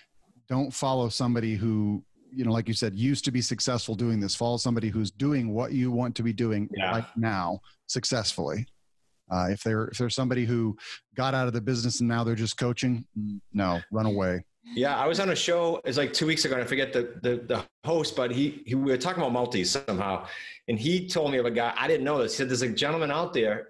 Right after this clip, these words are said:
Speaker 2: who's teaching," 'cause he's a good marketer, "he's teaching how to buy apartments."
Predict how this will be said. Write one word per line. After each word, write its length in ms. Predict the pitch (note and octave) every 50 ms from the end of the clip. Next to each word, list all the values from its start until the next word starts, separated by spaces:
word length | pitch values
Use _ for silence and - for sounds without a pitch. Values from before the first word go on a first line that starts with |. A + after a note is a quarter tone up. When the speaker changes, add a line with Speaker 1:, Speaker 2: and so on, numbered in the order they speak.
| -
Speaker 2:
who's 220 | - C3 A#2+ - -
teaching," 480 | - - F3 F3+ F3+ - C3+ A#2 A#2 A#2
'cause 140 | - B2+ A#2
he's 40 | A#2+
a 60 | A2+
good 120 | C3 B2+
marketer, 400 | D3 D#3 D#3+ D#3 - - - - - - _ _ _ _
"he's 220 | _ - C3 B2 -
teaching 280 | - D3+ D3 - D3+
how 140 | C#3+ C#3+ C#3+
to 80 | C#3 B2
buy 480 | A#2+ C3+ C3+ C3+ C3+ C3+ C3 B2+ B2+ - -
apartments." 680 | A#2+ A#2 - E3 F#3 F3 - - - - - - -